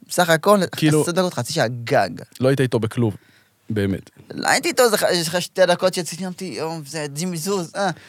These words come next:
Speaker 2: אתה יודע מה בא
Speaker 1: לילה.
Speaker 2: לי שתעשה? כאילו, תעשה פרודיה,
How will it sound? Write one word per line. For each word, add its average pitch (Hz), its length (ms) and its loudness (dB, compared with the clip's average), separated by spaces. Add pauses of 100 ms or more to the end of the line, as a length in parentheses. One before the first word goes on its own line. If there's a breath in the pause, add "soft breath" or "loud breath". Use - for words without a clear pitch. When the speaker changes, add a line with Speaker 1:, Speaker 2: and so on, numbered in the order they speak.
(120)
Speaker 2:
אתה - 80 -4
יודע 147 120 8
מה 196 60 10
בא 175 60 10
Speaker 1:
לילה. 180 120 10
Speaker 2:
לי 214 80 4
שתעשה? 120 420 0 (760 soft breath)
כאילו, 165 240 6
תעשה 113 380 2
פרודיה, 202 480 8